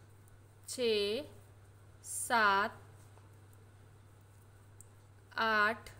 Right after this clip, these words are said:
नौ, दस, ग्यारह और देखिए इस रो को कंप्लीट पूरा बनाएंगे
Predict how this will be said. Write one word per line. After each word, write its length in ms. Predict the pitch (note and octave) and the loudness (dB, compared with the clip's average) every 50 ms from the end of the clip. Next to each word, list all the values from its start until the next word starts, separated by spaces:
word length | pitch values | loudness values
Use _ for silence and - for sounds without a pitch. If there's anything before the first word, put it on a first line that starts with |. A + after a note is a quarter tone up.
| - - - - - - - - - - - - - | -20 -20 -20 -20 -20 -20 -20 -20 -20 -20 -20 -16 -10
नौ, 640 | A#3 A#3 A#3 A3+ A3 G#3+ G3+ G3 G3 G#3 A3+ C#4 D4 - - - - - - - - - - - - - - - - - - - - - - - - - - - - - - - - - - - - | -8 -4 -4 -2 -2 -2 -2 -2 -4 -4 -4 -6 -8 -12 -18 -20 -20 -20 -20 -20 -20 -20 -20 -20 -20 -20 -20 -20 -20 -20 -20 -20 -20 -20 -20 -20 -20 -20 -20 -20 -20 -20 -20 -20 -20 -20 -20 -12 -6
दस, 420 | A#3+ A#3 A#3 A#3 A3 A3 B3+ C4 - - - - - - - - - - - - - - - - - - - - - - - - - - - - - - - - - - - | -2 -2 0 0 0 -2 -2 -4 -6 -8 -10 -10 -12 -16 -18 -20 -20 -20 -20 -20 -20 -20 -20 -20 -20 -20 -20 -20 -20 -20 -20 -20 -20 -20 -20 -20 -20 -20 -20 -20 -20 -14 -10
ग्यारह 540 | A#3 A#3 A3 G3+ G3 F#3+ C#4+ G#3 A#3+ D#4 - - - - - | -8 -6 -4 -4 -4 -4 -4 -4 -4 -6 -8 -10 -16 -14 -8
और 80 | - B3 | -6 -6
देखिए 280 | A#3 C#4 C#4 - F4+ E4+ | -4 -4 -4 -4 -4 -2
इस 260 | - - D#4 D4+ - D#4+ | -2 -2 -4 -4 -2 0
रो 160 | D#4 E4 E4+ | 2 2 2
को 140 | E4+ - G#4 | 2 0 -2
कंप्लीट 460 | G4+ - F#4+ E4 E4 C#4+ C#4+ D#4+ D#4+ - | -2 0 -2 -2 -2 -4 -4 -4 -4 -4
पूरा 200 | D#4+ D4 D4 D4+ | 0 4 4 4
बनाएंगे 540 | D4+ D4+ C4+ C4 A3 G#3+ G#3+ G#3+ A#3 B3+ C#4+ | 4 4 2 2 2 2 2 0 0 -2 -2